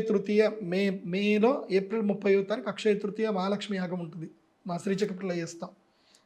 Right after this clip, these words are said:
ఈ ఆరు రాష్ట్రాల వాళ్ళు తప్పకుండా లక్ష్మీ యాగానికి రావాలి,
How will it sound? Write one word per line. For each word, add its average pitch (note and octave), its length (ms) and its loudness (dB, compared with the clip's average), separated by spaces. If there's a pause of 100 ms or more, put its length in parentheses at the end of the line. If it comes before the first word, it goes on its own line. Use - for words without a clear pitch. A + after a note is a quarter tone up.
(320)
ఈ G3+ 100 10 (260)
ఆరు C#4 260 12
రాష్ట్రాల A#3 340 8
వాళ్ళు A3+ 240 6 (120)
తప్పకుండా C4 540 6
లక్ష్మీ A#3 340 2
యాగానికి G#3 400 2
రావాలి, E3 280 -4